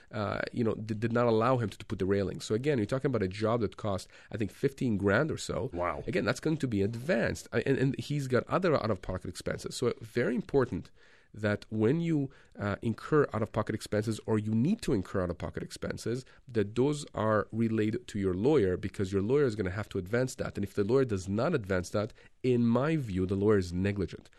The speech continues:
Speaker 1: because it's another head of damage that could be significant and substantial.
Speaker 2: Yeah, most people would not even consider that basement thing. They just say, "Oh, well, I can't finish my basement. I'll have to get, uh, some other people to do it." They were not thinking of linking that to their claim.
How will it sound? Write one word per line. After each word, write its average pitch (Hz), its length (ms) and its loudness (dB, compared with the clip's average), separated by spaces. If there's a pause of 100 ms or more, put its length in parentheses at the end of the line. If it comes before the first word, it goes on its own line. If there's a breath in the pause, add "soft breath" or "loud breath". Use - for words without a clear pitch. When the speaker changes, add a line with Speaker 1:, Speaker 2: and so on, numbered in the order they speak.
(140 soft breath)
Speaker 1:
because 104 200 0
it's 98 140 -4
another 117 260 -2
head 135 160 -2
of 131 100 -2
damage 98 400 -2 (240 soft breath)
that 113 120 -2
could 107 180 -4
be 107 100 0
significant 131 800 -2
and 123 120 -4
substantial. - 640 -4 (480)
Speaker 2:
Yeah, 139 140 6
most 156 260 4
people 117 220 6
would 107 100 4
not 110 160 6
even 101 160 2
consider 92 400 -4
that 78 180 -4
basement 85 380 -4
thing. 78 160 -8
They 76 100 -6
just 85 200 -4
say, 85 100 -6
"Oh, 87 200 -2
well, 76 100 -6
I 78 60 -6
can't 87 200 -4
finish 82 260 -8
my 76 120 -10
basement. 82 380 -6
I'll 78 40 -6
have 82 80 -8
to 85 100 -12
get, 78 240 -10
uh, 78 200 -4
some 85 180 -6
other 85 160 -4
people 80 280 -6
to 76 60 -8
do 80 200 -4
it." 73 100 -8
They 117 100 -2
were 113 120 2
not 95 180 -2
thinking 92 280 0
of 80 120 -4
linking 95 360 0
that 85 240 -2 (160)
to 107 120 0
their 82 140 -4
claim. 73 260 -10